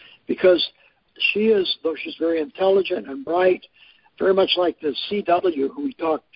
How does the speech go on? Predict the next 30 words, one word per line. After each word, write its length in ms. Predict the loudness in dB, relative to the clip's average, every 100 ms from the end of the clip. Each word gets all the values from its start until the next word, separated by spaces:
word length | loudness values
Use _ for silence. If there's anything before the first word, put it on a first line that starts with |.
| _ -14
about, 400 | -6 -4 -4 -6
who 180 | -8 -8
we 80 |
heard 220 | -4 -6 -6
from 280 | -10 -10 -10 _ -20 -20 -20 -2
only, 420 | 4 6 4 2
uh, 180 | -4 -6
uh, 100 | -4
last 320 | 2 2 2 0
week, 280 | 0 0 -4 _ _ _ _ _
who 180 | -4 -2
had 260 | 0 -2 -2
almost 380 | 2 4 2 0
the 60 | -2
same 260 | 0 0
story 540 | -2 2 4 4 0 -6
as 80 | -12 -4
Sherry, 380 | -2 -2 -6 -14 _ _ _ _ _ -10
and 140 | -4
who, 300 | 0 2 2
uh, 200 | 0 -4 -6 -20 -4
was 260 | -4 -4 -8 -10 -6 2
adamantly 760 | 4 4 4 0 -2 -2 -4
in 100 | -4
favor 360 | 2 2 2 0
of 100 | -2
war 420 | 2 2 4 0
against 340 | -2 -6 -8 -6
the 120 | -4
Iranians, 640 | -2 -2 -2 -6 -12